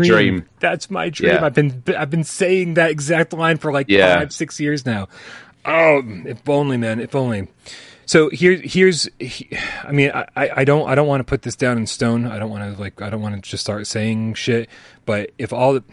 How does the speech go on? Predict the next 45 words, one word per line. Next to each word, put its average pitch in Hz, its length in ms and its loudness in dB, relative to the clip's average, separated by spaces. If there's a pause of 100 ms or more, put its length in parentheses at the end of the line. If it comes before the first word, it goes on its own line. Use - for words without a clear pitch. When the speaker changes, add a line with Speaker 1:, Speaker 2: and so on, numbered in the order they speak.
(220)
Speaker 1:
'cause, 120 180 0
'cause 123 140 -2
I 165 160 4
heard 120 180 0
all 110 140 -2
sorts 101 200 -6
of 95 60 -10
different 85 300 -10
things. 90 180 -8
I 104 100 -6
heard 120 140 -2
that 110 120 -4
we 104 60 -4
were 104 100 -4
gonna 104 160 -6
see 107 120 -8
something 104 300 -10
immediately 92 440 -10
after, 143 420 -2 (260)
uh, 110 140 -4
the 123 100 2
Oculus 131 340 0
event. 127 220 0
We 113 60 -6
were 104 100 -6
gonna 98 180 -6
see - 140 -10
something 98 260 -8
a 90 60 -8
couple 98 260 -8
weeks 170 240 2
after 170 180 0
the 127 120 -2
Oculus 123 340 -4
event, 117 260 -4 (300)
and 123 140 0
now 135 200 4
all 127 200 2
signs 123 260 0
are 98 40 -12
pointing 113 280 -2
to 110 80 -10
s-, - 240 -10
pointing 110 240 -4
to, 104 280 -4